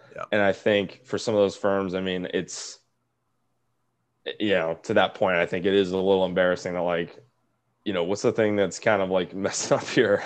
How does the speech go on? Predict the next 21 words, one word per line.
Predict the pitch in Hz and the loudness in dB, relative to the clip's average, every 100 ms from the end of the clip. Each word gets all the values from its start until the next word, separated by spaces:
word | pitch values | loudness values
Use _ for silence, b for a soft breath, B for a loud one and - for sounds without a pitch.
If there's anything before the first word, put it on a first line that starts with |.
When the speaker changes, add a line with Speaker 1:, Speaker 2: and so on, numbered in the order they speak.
| - 175 - B B B | -6 -8 -8 B B B
Speaker 2:
your | - | 0
business | 110 120 120 107 | 4 6 6 6
right | 107 | 6
now? | 98 98 | 6 4
Uh, | 90 95 92 | 6 4 4
GameStop. | - 110 139 - - - | 0 -2 -2 -6 -8 -4
Like, | 95 95 - | -2 -2 -4
Speaker 1:
Yeah, | - - | -12 -14
seriously. | - - 58 - - 87 - | -14 -14 -14 -14 -14 -8 -6
Speaker 2:
I | - | 2
mean, | 113 113 107 95 b b _ _ _ _ | 4 6 4 -2 b b _ _ _ _
you | 101 | -2
know, | 92 | 0
I | |
don't | 98 151 | 4 6
know | |
what | 127 | 6
your | 101 | 4
thoughts | 85 101 95 - | 2 2 2 4
are, | 101 | 4
but | 92 90 - | 4 0 -2